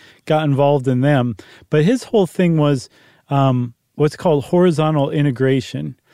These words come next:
where you, you, you basically come along, you say, "This industry should be doing way better than it is. I think there's too many competitors and they're all holding one another down.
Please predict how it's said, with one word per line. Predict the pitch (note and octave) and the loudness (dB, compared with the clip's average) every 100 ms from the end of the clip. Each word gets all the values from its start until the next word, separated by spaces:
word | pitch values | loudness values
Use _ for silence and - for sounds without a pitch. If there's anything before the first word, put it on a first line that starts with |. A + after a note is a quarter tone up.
| _ - _ | _ -20 _
where | C#3+ C#3+ | -2 0
you, | D3 D#3 D3+ C3+ D3+ _ - | 4 4 4 0 -6 _ -8
you, | D3+ D3+ C#3 - _ _ _ F#3 | -2 -2 -4 -12 _ _ _ -16
you | F3+ D#3 | -8 -6
basically | A#2+ G#3+ - G3+ D#3+ | 0 0 0 -4 -4
come | - A3 | -2 0
along, | G3+ D#3+ | 0 0
you | D3+ | -2
say, | - D3 | 0 0
"This | C3 D#3+ A#3 A3 | 0 -2 -4 -2
industry | F3+ F3+ C3+ - C3+ | 0 0 -2 -4 -4
should | - C3+ | -4 -6
be | C3 | -2
doing | B2+ B2+ | -2 0
way | B2 D3 | 2 2
better | C#3 C#3 C3 | 2 0 0
than | A#2+ A#2 | 0 -2
it | A2+ | -2
is. | A#2+ | -2
I | A#2 | -4
think | G#2+ D3 | -4 -2
there's | C3 - | -2 -4
too | - A3 | -2 0
many | A3 F#3+ | 2 0
competitors | - D3 D3+ C3 B2 C#3 A#2+ | 0 -4 -2 -2 0 -2 -2
and | B2 | -2
they're | B2 | 0
all | C#3 | 2
holding | C3+ D3+ C3+ C3+ | 0 -2 -2 -2
one | B2 B2 | -2 -2
another | B2 A#2+ A#2 | -2 -2 -4
down. | G#2+ G#2+ B2+ | -2 -4 -6